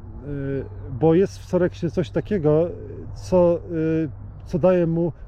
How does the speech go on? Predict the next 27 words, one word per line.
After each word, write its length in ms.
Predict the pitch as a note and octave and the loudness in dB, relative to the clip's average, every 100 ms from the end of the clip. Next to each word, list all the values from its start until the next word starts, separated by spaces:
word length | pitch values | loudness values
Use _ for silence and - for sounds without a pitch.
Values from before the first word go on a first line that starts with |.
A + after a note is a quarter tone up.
| - | -6
lekką 320 | C#3 D#3+ F3 | -2 -2 0
jakby 220 | D#3 C#3+ D3 | 0 0 -4
przewagę. 540 | - C#3 C3 A#2 A2 - - - - - - - - - | -4 0 0 -2 -6 -10 -14 -14 -14 -12 -12 -14 -14 -4
I 40 | D3 | 0
myślę, 240 | F3 G3+ | 2 2
że 100 | D3+ | 0
tym 160 | - E3+ | 0 -2
wykrywaczem 600 | E3 D#3+ E3 E3+ D#3 D3+ | 0 0 0 2 -2 -2
byłbym 640 | C3 C3 D3+ D3 D3 C#3+ | -2 0 2 2 0 0
w 40 | - | -2
stanie, 360 | - C#3 C#3 | -2 0 2
e, 180 | C#3 C3 - - - - - C#3+ C#3 C#3+ C3+ - - - - - - - - | 2 2 -4 -14 -14 -14 -10 -2 0 0 0 -4 -10 -12 -12 -12 -12 -12 0
znaleźć 360 | D3 D3+ C3+ | 4 4 4
więcej. 380 | C#3 B2+ - A2+ - - - - - - - | 2 2 -2 -14 -14 -16 -16 -16 -16 -14 -10
Bo 320 | A#2+ E3+ E3 | 2 4 4
to 460 | - - E3 E3+ E3 | 2 0 4 4 4
nie 120 | F3 | 2
jest 260 | B3 E3+ - | 0 -2 -2
tak, 380 | C3+ C#3 D#3+ C#3+ | -2 -2 -2 -2
że 160 | C#3+ | -2
w 80 | C3+ | 0
teście 480 | - E3+ - D#3+ D3+ C#3+ | 0 0 0 0 2 0
na 80 | |
przykład 400 | - D#3 C#3+ - | -2 2 2 0
jakiś 300 | D#3 D#3 E3 | -2 -2 -2
wykrywacz 400 | D3 - D3+ C3+ | -4 -2 -2 -2
wygrywa. 440 | C3+ C#3 C3 A2 | 0 0 0 -2